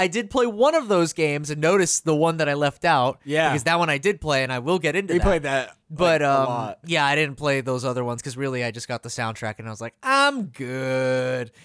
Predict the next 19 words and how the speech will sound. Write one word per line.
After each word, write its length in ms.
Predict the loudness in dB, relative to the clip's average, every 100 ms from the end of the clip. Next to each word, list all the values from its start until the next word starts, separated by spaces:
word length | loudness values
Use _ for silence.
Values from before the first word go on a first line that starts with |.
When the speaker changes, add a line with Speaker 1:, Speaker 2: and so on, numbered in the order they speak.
| _ -14
Speaker 1:
'Cause 120 | -10
holy 260 | -2 -2
shit, 220 | -2 -8 -6
those 140 | -6
soundtracks 380 | -6 -6 -10 -12
are 80 | -12
really 240 | -10 -8
good. 240 | -6 -8 -10 -8
I 80 | 0
didn't 140 | 0 2
play 120 | 0
Persona 320 | 0 -2 -4
Q 200 | -4 -6
two. 380 | -2 0 0 -2 _ _ _ _ _ _ -10
Speaker 2:
That 160 | -2 0
Speaker 1:
'Cause 80 |
Speaker 2:
one 440 | 2 0 0 -6 -8
was 160 | -12 -10
not. 360 | -10 -8 -10